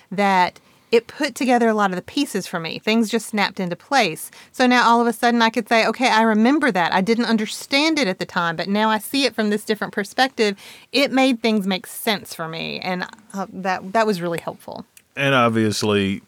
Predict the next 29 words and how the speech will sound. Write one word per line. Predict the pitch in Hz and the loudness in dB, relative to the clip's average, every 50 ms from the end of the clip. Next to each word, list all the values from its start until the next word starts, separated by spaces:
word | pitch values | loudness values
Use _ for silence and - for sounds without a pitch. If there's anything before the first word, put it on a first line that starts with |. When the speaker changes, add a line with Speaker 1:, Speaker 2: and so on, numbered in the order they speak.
| _ | _
Speaker 2:
he's | 107 113 107 98 95 | -8 -6 -4 -2 -2
an | 98 95 92 | -2 -2 -2
outstanding | 90 92 - - - 98 90 87 85 82 82 | -4 -6 -6 -6 -6 -6 -4 -6 -6 -8 -8
writer. | 80 82 82 85 82 85 87 87 95 - | -6 -4 -4 -4 -4 -6 -8 -8 -6 -4
Speaker 1:
Oh, | 214 - | -4 -2
Speaker 2:
I | 180 | -2
mean, | 180 180 | -2 -2
Speaker 1:
gosh, | 180 175 180 175 190 214 | 2 2 2 2 2 -2
Speaker 2:
we've, | 214 202 185 | -4 -4 -4
Speaker 1:
he's | 156 - | -6 -8
a | |
great | - 170 170 170 165 - | -6 -4 -2 -2 0 0
Speaker 2:
we've | 160 147 139 | 2 0 2
Speaker 1:
writer. | 147 - | 4 4
Speaker 2:
talked | 147 123 113 - 120 | 4 4 4 4 2
about | 104 107 104 101 - | 2 2 2 2 2
that | 110 104 101 95 | 0 0 0 0
before, | 98 92 - - 98 98 98 98 98 92 | -4 -6 -4 -4 -2 0 0 0 0 0
but | 95 107 104 98 | 0 0 0 0
his | 107 107 101 95 92 | 0 -2 -2 -4 -6
voice, | 92 92 98 98 104 104 101 98 - - | -6 -4 -2 0 2 0 0 -2 -2 -6
his | 95 92 - | -6 -8 -6
tone, | - - 113 104 104 107 104 101 98 98 95 - - - - - - - - - - _ _ - | -4 -2 0 2 2 2 2 2 2 2 0 -2 -8 -20 -20 -20 -20 -20 -20 -20 -20 _ _ -6
um, | - 90 90 87 87 87 90 90 90 87 90 92 - - 107 98 - _ | -2 0 0 0 0 0 0 -2 -4 -4 -6 -10 -16 -18 -18 -18 -18 _
he, | - 101 113 127 | -10 -6 -6 -4
he | 80 117 135 135 120 | -2 0 0 0 2
puts | - - 113 101 - | 2 0 -2 -2 0
himself | 110 101 95 - - 104 98 95 - - | -2 -2 -2 -2 -2 -2 -4 -4 -4 -8
across | - - - 107 101 98 98 98 92 - - - | -12 -10 -6 -2 0 2 2 2 0 -2 -6 -12